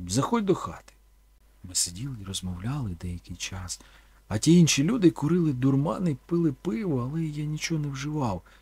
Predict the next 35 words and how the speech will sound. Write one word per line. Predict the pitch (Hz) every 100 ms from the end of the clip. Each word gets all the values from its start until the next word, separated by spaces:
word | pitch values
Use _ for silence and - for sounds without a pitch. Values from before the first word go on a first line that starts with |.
| _ _ _ _
Вони | 117 120
всі | -
обговорювали, | 117 107 117 156 143 113 107
що | 104 107
вони | 117 113
збираються | 101 117 135 117 107
робити | 110 127 123 104
завтра, | 131 175 139 110
а | 104
саме | 135 135 120
те, | - 180
що | - 131
вони | 147 147 - - _ 110
влаштують | 127 - 226 165
велику | 131 170 233 196
демонстрацію | 185 180 165 - 233 214 170
біля | 156 170 170
Капітолію | 160 143 151 175 220 190
С | 180 170
Ш | - 170
А, | 120 82 - _ _ _ _ 95
на | 98
якій | - 98
група | 110 123 104
ветеранів | 104 - 135 202 156
В'єтнаму | 120 123 165 226 202
зніме | 131 131 180 151
свої | - 131 139
медалі | 139 143 226 262 190
і |
кине | 139 - 247 202
їх | 196 -
на | 151
сходи | - 208 180
Капітолію. | 170 175 - - - 90 78 73